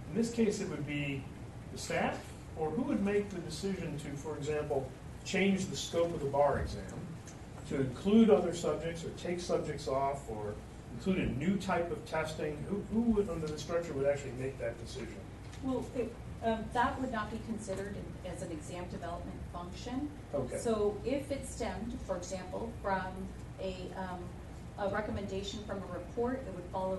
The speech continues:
Speaker 2: this path. As
Speaker 1: Yep.
Speaker 2: you see here with, for example, the, um, standard setting study that looked at the cut score that came to, um, the s-, law schools, um, and the proposal is, um, through representation on this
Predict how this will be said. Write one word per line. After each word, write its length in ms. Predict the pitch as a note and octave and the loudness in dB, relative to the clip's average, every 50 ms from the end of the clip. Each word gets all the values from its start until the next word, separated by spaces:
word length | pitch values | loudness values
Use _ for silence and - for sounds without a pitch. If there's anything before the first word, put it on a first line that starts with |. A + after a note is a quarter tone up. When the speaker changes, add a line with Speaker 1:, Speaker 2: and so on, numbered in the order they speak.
| - - | -2 -4
Speaker 2:
this 220 | F3+ F3+ F#3 - - - | -6 -6 -6 -8 -8 -8
path. 400 | - - D#3+ D#3+ - - E3+ E3+ E3 | -8 -8 -8 -8 -10 -8 -8 -8 -8
As 80 | D3+ | -6
Speaker 1:
Yep. 80 | C#3 C#3+ | -4 -4
Speaker 2:
you 60 | C#3+ | -4
see 160 | - G3 G3 F#3+ - | -4 -6 -6 -4 -2
here 160 | F#3+ F#3 F3+ | -2 -2 -2
with, 300 | F3 F3+ F3 F3 - - - - - - | -2 -4 -6 -6 -6 -6 -6 -8 -6 -4
for 80 | G3+ G3 | -4 -4
example, 520 | F#3+ - F#3 F3+ F3 F3 F#3 F3+ F3+ F3+ F3 - - - - - - - | -4 -4 -4 -6 -4 -4 -4 -4 -6 -6 -6 -8 -10 -10 -10 -10 -4 0
the, 140 | G3 F3+ - F3 F#3 | 2 2 2 2 0
um, 200 | F#3 F3+ F3 E3+ F3 - | 0 -2 -2 -4 -6 -6
standard 400 | - - G3+ F#3+ F#3 F#3+ F#3+ F#3+ | -4 -2 -2 -2 0 -2 -2 -4
setting 360 | - - F#3 F3+ F3+ F3+ F3 F3 F3 - | -2 -2 -2 -2 -2 -4 -6 -6 -8 -6
study 360 | - F3 E3 - F3 F3 F3+ F#3 | -6 -6 -6 -6 -6 -6 -6 -6
that 120 | F#3+ - - - | -6 -6 -6 -4
looked 180 | - F3+ F3+ - | -4 -2 0 0
at 120 | - - | -2 -2
the 80 | - - - - | -2 -4 -6 -4
cut 220 | - G3+ F#3+ - | -4 -4 -4 -4
score 420 | - - - G3 F3 F3 F3 E3+ F3 - - - - - - - - | -4 -6 -6 -4 -4 -4 -4 -4 -6 -8 -10 -12 -12 -12 -12 -4 2
that 240 | - F#3+ - - - - | 2 2 2 2 -2 -6
came 200 | A3 G#3+ G#3+ A3 A3+ - - - | -6 -6 -6 -6 -6 -8 -8 -6
to, 80 | G#3 G3 F#3+ F#3+ F#3+ F#3+ F#3+ F#3+ | -4 -4 -4 -4 -4 -6 -6 -6
um, 240 | F#3+ F3+ F3+ F3+ F3+ F3 F3+ - - - - - - - - | -6 -4 -4 -6 -6 -8 -8 -10 -10 -10 -12 -12 -12 -8 -6
the 140 | - F3+ F3 | -4 -4 -4
s-, 200 | F3 - - - - - | -4 -4 -6 -8 -6 -2
law 220 | F#3+ F#3 G3 G3+ G3+ | 0 2 2 2 0
schools, 600 | - - - - E3 D#3+ D#3+ E3+ F#3 - - - - F3+ | -2 -6 -8 -8 -6 -6 -4 -6 -6 -8 -10 -8 -6 -6
um, 180 | F3+ F3 E3+ E3+ - - - - - - | -4 -4 -4 -6 -8 -10 -12 -12 -6 -2
and 300 | F3+ F#3 F3+ F3+ E3+ E3 - - - - - - - | 0 0 0 0 0 -2 -4 -8 -8 -8 -8 -8 -6
the 60 | - F#3+ | -6 -6
proposal 600 | - F#3+ - - A3+ A#3 A#3+ A#3 A#3 F#3+ - F#3 F#3 F3+ F3 | -6 -6 -2 2 4 6 6 6 4 0 -2 -2 -4 -4 -4
is, 180 | F3 F3 - - - F#3+ | -6 -6 -6 -8 -8 -6
um, 180 | F#3 F3+ F3+ F3 F3 - - - | -6 -6 -6 -6 -8 -8 -8 -8
through 160 | F3+ F3+ F3 F3+ | -8 -6 -4 -2
representation 1040 | F3+ F3+ F3+ F#3+ F3+ F3+ F3+ F3+ - F3+ F3+ F3+ F3 - - F3+ F3 F3 F3 F3 F3 - - D#3+ | -2 -2 -2 -4 -6 -6 -8 -8 -8 -8 -8 -8 -8 -10 -8 -8 -8 -8 -8 -8 -10 -10 -12 -12
on 160 | D#3+ E3+ E3+ E3+ F3 | -12 -10 -10 -10 -10
this 140 | F3 F3 | -10 -10